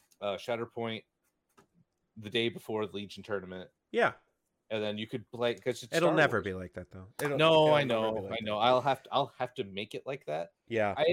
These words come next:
Speaker 1: am kind of proud of myself that I've, like, the, the sentiment of, "Hey, get rid of cuts,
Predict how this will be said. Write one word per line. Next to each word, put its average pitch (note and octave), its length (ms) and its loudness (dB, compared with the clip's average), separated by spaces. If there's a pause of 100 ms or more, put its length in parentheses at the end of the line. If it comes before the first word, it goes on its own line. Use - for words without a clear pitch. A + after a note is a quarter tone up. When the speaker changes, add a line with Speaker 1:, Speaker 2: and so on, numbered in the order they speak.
(100)
Speaker 1:
am G3+ 80 -2
kind F3 180 0
of - 80 -10
proud C#3 200 4
of C3+ 60 -4
myself A#2 380 -2
that G#2+ 100 0
I've, G2+ 180 0
like, F#2+ 300 0 (760)
the, A#2+ 200 -6
the G#2+ 100 -8
sentiment B2 500 -6
of, G2+ 280 -2 (160)
"Hey, A2 420 -4 (540)
get A2+ 180 -4
rid B2 120 -4
of G#2 120 -8
cuts, - 460 -8